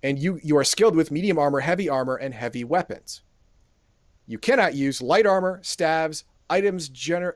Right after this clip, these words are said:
items granting new magical skills, or projectile weapons. You can't. You're a barbarian. You eat beef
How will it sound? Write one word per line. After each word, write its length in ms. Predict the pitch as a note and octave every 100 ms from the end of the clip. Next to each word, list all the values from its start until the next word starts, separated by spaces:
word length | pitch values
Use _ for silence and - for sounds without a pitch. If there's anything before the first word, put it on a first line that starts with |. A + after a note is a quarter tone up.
| C#3
items 340 | E3 F#3+ D3+
granting 600 | C#3 E3+ F3+ F#3 E3 C#3
new 160 | C#3 F3+
magical 480 | E3+ E3+ E3+ E3 D#3
skills, 360 | - D#3+ D#3
or 140 | D3+ C#3+
projectile 680 | - C3 A2 D3+ - C3+ A#2
weapons. 340 | G#2+ G#2 F#2+
You 120 | F#3+
can't. 520 | - - D3+ - - - _ _ _ _ _
You're 200 | C#3+ F3+
a 40 |
barbarian. 840 | C#3+ E3 D3+ A2+ E3 A3 C#3+ G#2 F2+ - - -
You 200 | E3+ G3
eat 220 | F#3+ G#2+
beef 520 | D#3 C#4 C4+ - -